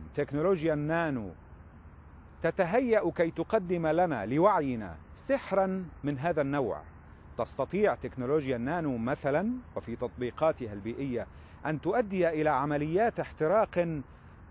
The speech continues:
أقرب إلى الكمال، عمليات احتراق لا يكون فيها عوادم أو تكاد. تستطيع أن تفعل ذلك، وستفعل ذلك خلال سنوات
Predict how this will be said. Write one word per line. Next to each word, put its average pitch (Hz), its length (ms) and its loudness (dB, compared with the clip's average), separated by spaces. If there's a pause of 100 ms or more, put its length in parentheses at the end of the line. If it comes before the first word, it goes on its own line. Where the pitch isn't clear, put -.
(100)
أقرب 220 540 2
إلى 190 240 4
الكمال، 180 1040 2 (320)
عمليات 165 640 2
احتراق 226 800 0 (360)
لا 196 140 8
يكون 220 480 4
فيها 196 320 0
عوادم 180 840 4
أو 165 280 2
تكاد. 175 640 6 (560)
تستطيع 175 640 2
أن 139 120 -4
تفعل 139 320 2
ذلك، 123 380 0 (360)
وستفعل 147 840 4
ذلك 165 580 6 (300)
خلال 147 340 4
سنوات 135 480 2